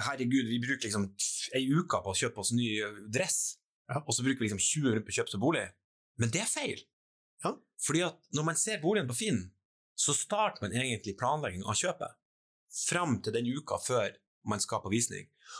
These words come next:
Speaker 1: Og så fer man kanskje rundt i gata, kjører, sjekker litt skolekrets, butikker, fer på utsida, tusler, og så,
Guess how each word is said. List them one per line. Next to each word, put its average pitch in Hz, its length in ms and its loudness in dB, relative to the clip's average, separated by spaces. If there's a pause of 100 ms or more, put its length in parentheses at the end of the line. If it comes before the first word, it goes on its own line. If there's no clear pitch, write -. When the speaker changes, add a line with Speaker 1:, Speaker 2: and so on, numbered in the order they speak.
(140)
Speaker 1:
Og 127 80 2
så 147 80 0
fer 214 100 0
man 165 120 0
kanskje 135 200 -2
rundt 135 100 -2
i 101 60 -4
gata, 139 400 0
kjører, 156 320 0
sjekker - 240 -2
litt - 80 -2
skolekrets, 143 720 0
butikker, 127 560 -2 (480)
fer 139 160 -2
på 123 100 2
utsida, 135 460 2
tusler, 120 320 0
og 101 80 0
så, 117 160 0